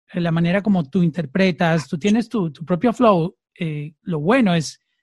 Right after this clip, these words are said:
que te hace diferenciar de, de muchas otras artistas que están en la industria que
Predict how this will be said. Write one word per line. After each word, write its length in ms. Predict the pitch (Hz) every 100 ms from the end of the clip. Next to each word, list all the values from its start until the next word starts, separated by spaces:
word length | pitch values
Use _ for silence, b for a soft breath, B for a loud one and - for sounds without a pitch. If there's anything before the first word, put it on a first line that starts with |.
| _ _
que 120 | - 185
te 160 | 185
hace 420 | 165 156 196 185 160
diferenciar 680 | 165 - 165 156 175 165
de, 340 | 160 180 156 - _ _ _ _ _ _ _
de 200 | - 175
muchas 400 | 170 180 196 214
otras 240 | 233 233 240
artistas 420 | 220 185 185 208
que 80 | 214
están 240 | - 185
en 180 | 208 214
la 80 | 208
industria 300 | 196 185 247
que 240 | 220 156